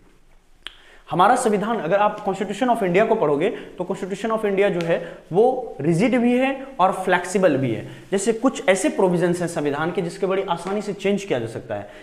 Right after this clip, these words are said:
जैसे मान लीजिए अगर किसी state का नाम को बदलना है, अगर एक state को, जैसे बिहार है, उसको तोड़ करके दो state बनाना है या दो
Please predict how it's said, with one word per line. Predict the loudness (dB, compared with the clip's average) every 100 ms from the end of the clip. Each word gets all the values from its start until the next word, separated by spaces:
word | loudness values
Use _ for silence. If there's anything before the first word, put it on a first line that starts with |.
| -10
जैसे | -4 0
मान | 2
लीजिए | 2 0 2
अगर | 2 2
किसी | -2 -4 -6
state | -2 -4 -2
का | -2
नाम | 2 2 2
को | 0
बदलना | -2 -2 -2
है, | -6 -10 -18 -20 -4
अगर | 2 2
एक | 2 0 -2
state | -4 0 0
को, | 2 0 0 -8 -8
जैसे | -4 0
बिहार | 2 4 4 4
है, | 4
उसको | 0 0 -2 -2 -8 0
तोड़ | 4 4
करके | 4 2 2 0
दो | 2 2 2
state | 0 0 2
बनाना | 2 0 -2 -4
है | -6 -12 -10 2
या | 2
दो | 4 4